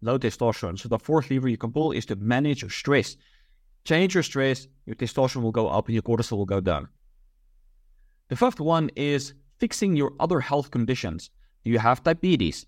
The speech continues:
I B S, hypothyroidism, gerd, et cetera? So many other comorbidities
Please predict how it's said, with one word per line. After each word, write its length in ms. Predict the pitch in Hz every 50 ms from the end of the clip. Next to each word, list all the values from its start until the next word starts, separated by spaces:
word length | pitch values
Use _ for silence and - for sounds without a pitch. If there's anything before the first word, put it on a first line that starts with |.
| _ _ -
I 140 | 127 135
B 180 | 139 139 - -
S, 240 | 131 104 80 - -
hypothyroidism, 960 | - 107 143 139 147 131 - 123 113 110 104 98 95 - 85 92 101 113 120
gerd, 440 | - 120 135 147 123 101 95 90 - _ _ _ _ _ _ _ _ _
et 100 | - 131
cetera? 360 | - - - 170 151 - 139 107
So 300 | - - - 175 190 185
many 240 | 156 147 147 151
other 220 | - - - 131 120
comorbidities 920 | - - 180 185 175 156 147 123 117 117 107 117 117 117 113 113 - -